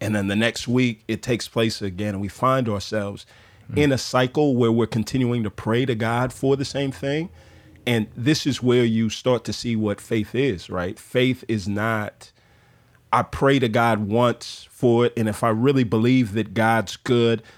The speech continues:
Speaker 1: then I'm never gonna pray and ask God for the same things." No, faith
Speaker 2: Mm.
Speaker 1: is continuing to go to God and to pray to him for the same things when the same doubts in your mind start to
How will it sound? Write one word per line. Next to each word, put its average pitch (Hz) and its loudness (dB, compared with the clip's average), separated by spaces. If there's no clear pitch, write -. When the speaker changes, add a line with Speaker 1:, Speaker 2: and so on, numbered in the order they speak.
Speaker 1:
then 117 2
I'm 101 2
never 120 4
gonna 113 2
pray 110 0
and 104 -2
ask 104 -2
God 98 -2
for 101 -6
the 92 -4
same 92 -6
things." - -14
No, 101 0
faith 110 0
Speaker 2:
Mm. 90 0
Speaker 1:
is 110 -4
continuing 104 -4
to - -6
go 98 0
to 95 -2
God 87 -4
and 113 -2
to 117 -4
pray 113 0
to 104 0
him 92 -6
for 127 2
the 107 -2
same 107 -2
things 98 -4
when 117 2
the 101 -2
same 107 -4
doubts 98 -4
in 101 -6
your 95 -4
mind 87 -4
start - -8
to 80 -8